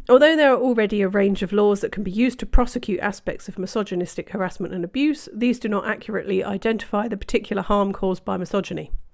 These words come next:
Right. So you've just said there's already a range of laws in place that could tackle this behaviour. So you do not need another law,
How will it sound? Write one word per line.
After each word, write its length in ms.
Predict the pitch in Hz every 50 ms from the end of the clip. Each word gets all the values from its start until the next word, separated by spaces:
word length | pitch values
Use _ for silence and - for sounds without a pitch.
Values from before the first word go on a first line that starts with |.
| _ _ _ _ -
Right. 200 | 175 170 - - - - _ _ - _ _ _ _ _ _ _
So 140 | - - 226
you've 200 | 233 226 214 -
just 260 | - 302 294 - -
said 320 | - 202 165 156 185 - -
there's 200 | 170 180 - - - -
already 840 | 233 226 226 226 220 196 208 190 175 - 160 143 147 160 185 - - - -
a 120 | - 180 180
range 460 | 185 202 196 196 190 196 190 185 -
of 120 | 175 -
laws 340 | 185 175 170 160 160 165 -
in 120 | 170 170
place 500 | 165 - - 151 151 160 165 - - - - - - - - - -
that 160 | 180 - -
could 160 | - 185 151
tackle 380 | - - 165 - - - 165 165
this 180 | 170 - -
behaviour. 560 | - - - - 151 147 151 - - - 147 - - - _ _ _ _ _ _ _ _ _
So 160 | - - -
you 240 | 185 175 175 196 214
do 240 | 196 196 240 247 240
not 240 | 247 254 240 - -
need 320 | 240 247 254 247 233 214
another 380 | 220 220 233 220 220 220 226 220
law, 360 | 220 214 190 156 - - -